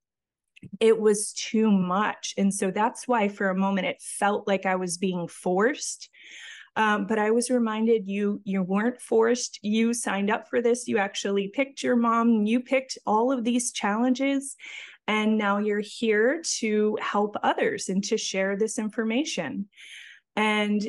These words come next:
when I tell you that I experienced such a profound state of bliss, I can't even articulate it. After all of that was released and I was reconnected with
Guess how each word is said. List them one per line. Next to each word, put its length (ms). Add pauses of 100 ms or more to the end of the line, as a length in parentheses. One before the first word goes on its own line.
(140)
when 640
I 540
tell 280
you 280
that 180
I 140
experienced 1040
such 600 (220)
a 80
profound 640
state 320
of 180
bliss, 340
I 140
can't 420
even 460
articulate 920
it. 240 (240)
After 480
all 300
of 160
that 300
was 180
released 720
and 240
I 160
was 240
reconnected 840
with 160